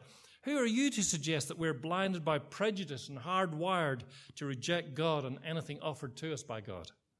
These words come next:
You can hear them saying, "We're God's people. We're steeped in the traditions of the Old Testament scripture. We've spent our lives doing religious things to honor God and protect his name.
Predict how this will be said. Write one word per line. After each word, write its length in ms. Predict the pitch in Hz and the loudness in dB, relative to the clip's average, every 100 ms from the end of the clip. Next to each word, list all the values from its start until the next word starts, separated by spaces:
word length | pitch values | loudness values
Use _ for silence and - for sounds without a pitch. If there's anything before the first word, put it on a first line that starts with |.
| _ _ _ _ _ _ _ _ _ _ _ - _ _ _ _ _ _ _ - | _ _ _ _ _ _ _ _ _ _ _ -20 _ _ _ _ _ _ _ -12
You 80 | 175 | -6
can 80 | |
hear 160 | 196 269 | -4 -4
them 100 | 147 | -6
saying, 240 | 180 175 | -6 -8
"We're 140 | 190 214 | -6 -6
God's 300 | 147 127 - | -4 -6 -6
people. 380 | 214 269 - - _ _ _ _ _ _ _ _ - | -10 -8 -10 -14 _ _ _ _ _ _ _ _ -6
We're 160 | 262 220 | 2 6
steeped 560 | - - 262 269 - | 4 4 0 -2 0
in 80 | 185 | 0
the 80 | 175 | 0
traditions 520 | 151 147 233 214 175 | 2 2 2 2 2
of 80 | 156 | 2
the 120 | 175 | 0
Old 160 | 185 - | 0 -2
Testament 360 | 190 - 180 | -4 -4 -4
scripture. 440 | 165 - 233 233 123 - - | -4 -4 -4 -4 -10 -10 -8
We've 180 | 254 240 | 0 2
spent 300 | - - 220 | 2 2 2
our 100 | 190 | 4
lives 440 | 185 202 262 233 151 | 4 4 4 2 2
doing 240 | 180 180 | 2 4
religious 480 | 175 196 170 160 - | 4 2 0 0 2
things 280 | 233 240 - | 4 4 2
to 120 | - | 0
honor 300 | 196 240 226 | 2 4 4
God 240 | 151 143 | 4 2
and 80 | 135 | 2
protect 340 | 135 143 202 196 | -2 -2 -4 -4
his 140 | 151 | -2
name. 420 | 185 220 110 92 | 0 0 -2 -6